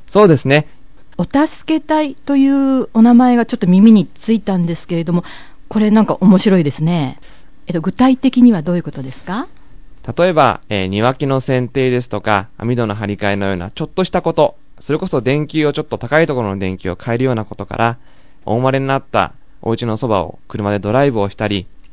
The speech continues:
Speaker 1: 気分転換にコンサートに出かける時の送り迎えなどを行っています。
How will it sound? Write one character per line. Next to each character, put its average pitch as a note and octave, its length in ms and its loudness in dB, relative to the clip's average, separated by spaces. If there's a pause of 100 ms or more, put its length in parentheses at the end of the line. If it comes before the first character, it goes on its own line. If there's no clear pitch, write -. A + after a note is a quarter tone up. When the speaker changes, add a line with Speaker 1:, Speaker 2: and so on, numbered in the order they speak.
(200)
Speaker 1:
気 A#2 120 -8
分 A#2+ 160 -4
転 B2+ 260 -4
換 G#2 160 -6
に F#2 240 -10 (180)
コ C#3+ 160 -4
ン D3+ 60 -2
サ C3 160 -2
ー - 20 -2
ト F#2+ 140 -8
に E2+ 60 -6
出 F#2+ 100 -6
か F#2+ 100 -4
け G2+ 80 -6
る F#2+ 80 -8
時 G2 220 -8
の E2+ 180 -6 (300)
送 - 160 -4
り B2 80 2
迎 A#2+ 240 0
え - 20 0
な F2+ 140 -2
ど F2+ 80 -4
を F#2 120 -8
行 F#2+ 100 -4
っ F2 120 -4
て - 140 -10
い F2 80 -8
ま F2+ 100 -10
す。 - 140 -16